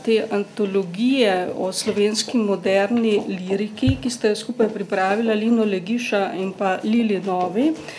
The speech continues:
Eh, tukaj je Glazer tudi prisoten s svojimi pesmimi. Pravi, ne, da pravzaprav bi bila naloga literarne zgodovine, eh, za to obdobje, se pravi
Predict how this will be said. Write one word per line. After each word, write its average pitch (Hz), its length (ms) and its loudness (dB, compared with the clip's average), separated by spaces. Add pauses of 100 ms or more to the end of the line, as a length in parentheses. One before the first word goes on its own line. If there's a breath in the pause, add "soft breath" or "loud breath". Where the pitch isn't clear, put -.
(160 loud breath)
Eh, 202 300 0 (560)
tukaj 240 320 2
je 185 400 0
Glazer 202 400 2
tudi 220 240 0
prisoten 196 720 0
s 294 100 -6
svojimi 247 440 0
pesmimi. 269 680 -2 (380 loud breath)
Pravi, 285 280 2
ne, 262 140 4
da 269 100 2
pravzaprav 269 680 2
bi 240 120 0
bila 214 320 2
naloga 220 760 2 (140)
literarne 208 720 2
zgodovine, 247 800 0 (600 loud breath)
eh, 196 440 0
za 196 180 -4
to 208 160 0
obdobje, 208 720 4
se 247 200 -6
pravi 175 520 -6